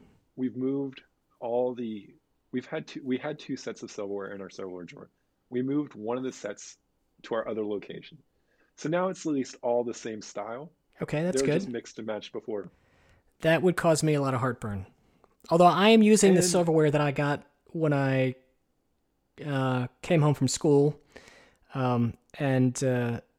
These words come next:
Speaker 2: I must have bought a thing of silverware at Costco, and I've been using it for, you know, more than two decades now.
Speaker 1: So your silverware is slightly younger than your towels.
Speaker 2: Uh, my silverware is younger than my bath towels, yes.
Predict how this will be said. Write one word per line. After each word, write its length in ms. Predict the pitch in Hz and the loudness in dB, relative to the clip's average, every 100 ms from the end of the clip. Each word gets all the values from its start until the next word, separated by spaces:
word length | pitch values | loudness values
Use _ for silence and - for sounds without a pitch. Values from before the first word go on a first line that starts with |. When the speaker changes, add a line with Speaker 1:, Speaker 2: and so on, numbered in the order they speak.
| _ - | _ -6
Speaker 2:
I 60 | 143 | -2
must 180 | 143 - | 0 -2
have 80 | |
bought 180 | 143 135 | -2 0
a 100 | 127 | 0
thing 260 | 120 143 135 | 0 2 2
of 180 | 127 123 | 2 -2
silverware 460 | - - 135 135 131 | -4 -2 0 2 0
at 60 | 127 | 0
Costco, 440 | 135 131 - 143 | -2 0 0 0
and 80 | 135 | 0
I've 80 | 123 | 2
been 120 | 127 | 2
using 260 | 131 127 | 2 2
it 120 | 127 - | 0 0
for, 340 | 127 123 123 - | -2 -2 -4 -4
you 80 | 135 | -2
know, 180 | 120 120 _ _ _ _ _ _ _ _ _ _ _ _ | -2 -4 _ _ _ _ _ _ _ _ _ _ _ _
more 400 | 156 143 143 147 | 0 2 6 6
than 120 | 143 | 4
two 160 | 139 147 | 2 2
decades 440 | 143 139 120 107 | 2 2 0 0
now. 220 | 110 95 - _ - - - - - - - _ _ _ _ _ _ _ | -2 -2 -6 _ -20 -20 -20 -20 -20 -20 -20 _ _ _ _ _ _ _
Speaker 1:
So 140 | - | -8
your 60 | 156 | -8
silverware 480 | - 214 208 180 160 | -6 -4 -2 -2 -4
is 100 | 131 | -8
slightly 1120 | - - - 131 135 139 127 123 117 110 101 _ _ _ _ | -14 -18 -12 -4 -4 -4 -4 -4 -4 -6 -10 _ _ _ _
younger 480 | 123 117 113 110 104 | -12 -10 -8 -6 -6
than 120 | 98 | -6
your 100 | 95 | -12
towels. 520 | 92 98 92 - - - _ _ _ _ _ _ _ _ _ | -12 -12 -12 -14 -20 -20 _ _ _ _ _ _ _ _ _
Speaker 2:
Uh, 280 | 120 127 127 | -8 -6 -4
my 160 | 139 143 | 0 0
silverware 600 | - - 185 185 185 180 | 2 2 2 4 4 4
is 540 | - 160 147 151 139 | 2 2 4 4 2
younger 360 | 139 147 143 147 | 2 2 4 4
than 400 | 135 131 131 127 | 4 4 4 4
my 260 | 120 120 117 | 2 0 -2
bath 320 | 127 123 - | 0 0 -2
towels, 440 | 117 92 92 - | -6 -6 -6 -6
yes. 420 | 117 101 - - | -6 -4 -6 -8